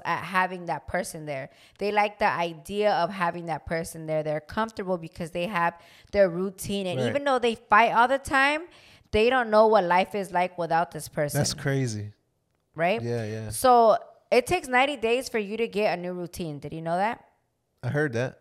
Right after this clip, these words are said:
Speaker 2: Yeah.
Speaker 1: So get a new routine. It, it'll be, like, something small. Like, like I said, go
Speaker 2: Baby
Speaker 1: to the gym,
Speaker 2: steps.
Speaker 1: go visit your mom. You know, if, if you get off of work five thirty, your man gets home at seven, go, go chill with your mom at her house every
Speaker 2: Mm-hmm.
Speaker 1: day.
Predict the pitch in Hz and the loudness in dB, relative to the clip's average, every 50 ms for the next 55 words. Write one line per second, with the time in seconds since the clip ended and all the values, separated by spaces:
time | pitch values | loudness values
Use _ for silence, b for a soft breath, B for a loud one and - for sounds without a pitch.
0 | _ - 127 113 117 220 208 202 196 190 190 185 175 - - - _ _ - 165 | _ -8 -6 0 4 6 6 8 8 8 6 4 2 -2 -14 -20 _ _ -10 -6
1 | 202 208 220 220 220 220 214 214 214 - - 247 214 165 156 156 - _ _ _ | -2 -2 -2 -2 -2 -4 -4 -4 -6 -6 -8 -8 -8 -8 -12 -14 -18 _ _ _
2 | _ _ _ _ _ - - 190 185 117 156 190 208 196 196 226 226 226 214 208 | _ _ _ _ _ 2 4 4 6 6 6 6 6 6 4 -2 2 2 2 2
3 | - - - - 208 202 - 208 190 - - - 202 196 185 160 147 139 151 170 | 2 -4 -4 -4 -4 -4 -4 -10 -8 -8 -8 -2 2 4 4 4 4 2 -2 -4
4 | 165 156 151 151 - 160 165 160 - 165 170 - - 156 147 - - 147 156 170 | -2 -2 -4 -4 -4 -6 -6 -4 -4 -6 -4 -2 -4 -4 -4 -4 -2 2 4 4
5 | 160 139 131 120 202 220 220 220 214 214 214 214 - B B B B B B - | 4 4 2 0 0 -2 -2 0 0 0 -2 -4 -6 B B B B B B 2
6 | 220 220 214 185 214 220 208 202 226 202 185 175 170 175 185 190 196 196 196 196 | 4 4 4 4 2 0 0 0 -4 -2 -2 -2 0 2 4 6 8 8 8 6
7 | 196 196 196 - 202 202 208 196 185 170 160 151 107 - - 180 180 175 - - | 6 4 0 -8 -10 -6 -2 0 0 0 0 -2 -4 -4 -4 -4 -4 -4 -8 -10
8 | - 180 175 185 202 202 196 226 214 202 202 202 220 202 202 196 190 196 - 202 | -10 -10 -8 -8 -10 -6 -2 2 4 4 4 2 0 0 0 0 -2 -2 0 2
9 | 190 196 190 - - 190 185 190 190 196 196 190 185 165 165 170 170 175 185 180 | 2 2 0 -2 -2 -2 0 0 0 -2 -4 -2 -4 -4 -4 -4 -6 -8 -8 -8
10 | 190 185 185 - 233 190 185 180 165 151 151 - - 185 180 175 185 185 175 165 | -10 -12 -10 -8 -8 -8 -6 -4 -6 -6 -6 -4 -2 0 0 0 -2 -6 -4 -2
11 | 170 170 170 117 151 160 170 175 175 - 208 196 185 180 170 160 151 156 160 156 | 0 0 0 -2 -2 -4 -4 -4 -2 -2 -2 -2 -2 -2 -2 -4 -4 -2 -4 -4
12 | 147 117 151 165 139 135 151 139 127 80 - - - - _ - 175 180 180 180 | -4 -4 -6 -6 -8 -8 -6 -6 -8 -8 -10 -12 -18 -16 _ 0 0 0 0 0
13 | 160 143 117 143 | -4 -6 -8 -8